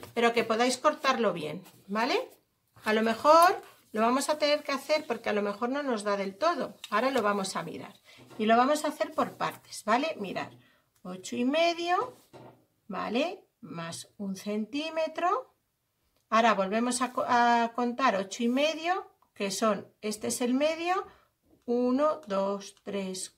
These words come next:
cuatro, cinco, seis, siete y ocho. Ya lo tenemos aquí.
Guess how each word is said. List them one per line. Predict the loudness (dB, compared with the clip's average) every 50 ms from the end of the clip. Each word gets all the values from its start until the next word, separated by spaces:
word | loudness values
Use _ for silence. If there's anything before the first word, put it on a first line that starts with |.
| _ -4
cuatro, | -4 -4 -4 -4 -8 -12 -14 -14 -14
cinco, | -14 -16 -12 -10 -8 -8 -8 -10 -12 -12 -12 -12 -14 -14
seis, | -14 -14 -10 -10 -10 -10 -10 -12 -14 -16 -18 -16
siete | -10 -4 -2 -2 -2 -2 -4 -4 -2 -2 -2
y | -2 -2 -2
ocho. | -2 -4 -6 -8 -14 -14 -14 -16 _ _ _ _ _ _ _ _ _ _ _ _ _ _ _ _ _ _ _ -16
Ya | -14 -10
lo | -10 -8 -6
tenemos | -4 -2 -2 0 0 0 -2 -2 -4
aquí. | -6 -8 -6 -4 -2 0 0